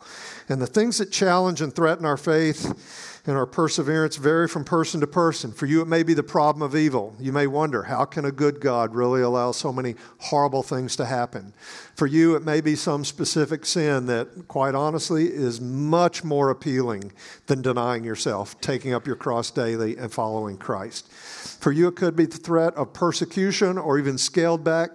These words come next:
the threat of rejection by other people because you're a Christian. That was actually the, the scenario for the original recipients of the book of Hebrews.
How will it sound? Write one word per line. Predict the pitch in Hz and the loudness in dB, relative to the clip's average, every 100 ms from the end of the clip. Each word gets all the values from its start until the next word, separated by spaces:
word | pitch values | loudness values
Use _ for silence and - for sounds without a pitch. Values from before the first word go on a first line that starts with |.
| - | -6
the | 139 | -4
threat | 123 160 151 165 | -4 -2 0 -2
of | 160 131 | -4 -2
rejection | 135 135 147 147 143 107 92 - - - | 0 2 0 0 -2 -2 -6 -18 -20 0
by | 123 139 | 0 2
other | 147 131 120 | 0 0 0
people | 160 143 143 107 | 0 0 0 -2
because | 120 - 123 117 | -2 0 0 0
you're | 123 113 | -2 -2
a | |
Christian. | - 135 - 104 | -2 -2 -2 -6
That | 127 127 | -4 -4
was | 123 | -2
actually | 143 156 - 135 | -2 -2 -2 -2
the, | 123 117 123 | 0 0 -2
the | 92 113 | -4 -6
scenario | - 120 127 131 127 110 101 - - - - | -4 -4 -2 0 0 0 -2 -8 -18 -20 -6
for | 139 | -2
the | 127 | 0
original | 120 131 123 127 113 | 2 0 0 -2 -2
recipients | 110 - 131 131 117 - | -2 -2 -4 -4 -6 -4
of | 117 | -4
the | 107 | -2
book | 117 - | -4 -6
of | - | -8
Hebrews. | 135 113 110 98 101 | -6 -2 -2 -4 -6